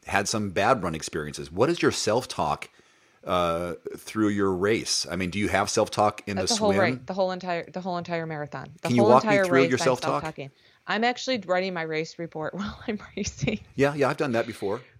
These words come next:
Speaker 2: Because it's all self-talk. It's, it's, it's the marathon. Like, I remember the marathon in twenty, two thousand nine, and I walked pretty much the whole entire marathon 'cause I had G I distress.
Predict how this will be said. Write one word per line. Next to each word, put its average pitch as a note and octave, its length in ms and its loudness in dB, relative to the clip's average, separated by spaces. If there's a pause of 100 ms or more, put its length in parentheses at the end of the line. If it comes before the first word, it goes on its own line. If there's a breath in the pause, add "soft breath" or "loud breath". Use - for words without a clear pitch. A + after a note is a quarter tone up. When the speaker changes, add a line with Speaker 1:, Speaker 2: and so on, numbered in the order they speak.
Speaker 2:
Because A3+ 320 2
it's A3+ 220 -4
all G3+ 280 0
self-talk. F#3 720 -4
It's, G3 220 -10
it's, A3+ 260 0
it's G#3 200 -6
the G#3+ 140 -8
marathon. G3+ 500 -2
Like, G3 240 0
I G3+ 120 0
remember G#3+ 540 0
the G3+ 80 -2
marathon F3 600 -2
in E3+ 100 -4
twenty, F3 400 -2
two - 180 -4
thousand F3 440 2
nine, E3+ 300 2
and D3+ 120 0
I D3+ 100 0 (160)
walked - 560 0 (440)
pretty A3 340 -2
much F#3+ 320 -2
the F3+ 100 -4
whole - 140 -6
entire E3+ 340 -2
marathon D#3 460 -4
'cause D3 140 -12
I D#3 80 -2
had D#3+ 200 -2
G D#3 120 -6
I D3+ 100 0
distress. - 500 -6